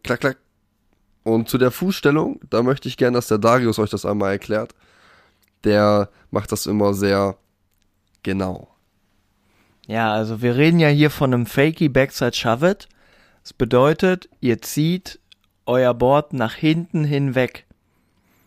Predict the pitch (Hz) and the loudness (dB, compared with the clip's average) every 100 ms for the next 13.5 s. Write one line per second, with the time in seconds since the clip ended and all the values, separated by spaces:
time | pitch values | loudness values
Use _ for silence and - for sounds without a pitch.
0 | _ _ _ _ 117 123 117 117 117 113 | _ _ _ _ 2 2 2 0 -4 -6
1 | - 117 110 127 127 131 113 - 127 120 | -6 -6 -2 0 0 0 -4 -2 2 2
2 | 151 202 208 220 _ _ _ - 127 127 | 0 -2 -2 -4 _ _ _ -2 0 2
3 | 131 131 123 - _ _ _ _ _ _ | 0 -4 -8 -20 _ _ _ _ _ _
4 | - 147 147 - 156 - 202 220 - 208 | -2 0 0 0 0 0 -4 -6 -4 0
5 | 208 208 - _ - _ _ _ _ _ | 2 2 -4 _ -20 _ _ _ _ _
6 | _ _ _ 143 131 139 - 139 180 196 | _ _ _ -2 0 -6 -2 0 0 -2
7 | 180 180 170 170 151 147 147 151 143 139 | -2 2 2 2 2 0 0 2 0 0
8 | - 127 139 139 117 117 104 95 - _ | -2 2 2 2 0 0 0 -6 -8 _
9 | _ _ - 117 139 135 - 123 131 156 | _ _ -4 -4 -2 -4 2 2 2 -2
10 | 180 220 _ _ _ _ _ _ _ _ | -4 -6 _ _ _ _ _ _ _ _
11 | _ _ _ _ _ _ _ - 127 147 | _ _ _ _ _ _ _ -4 0 2
12 | 143 127 123 - 123 110 117 113 117 113 | 2 0 -2 -4 -6 -4 -4 -2 0 0
13 | 113 113 113 117 | 0 0 0 -4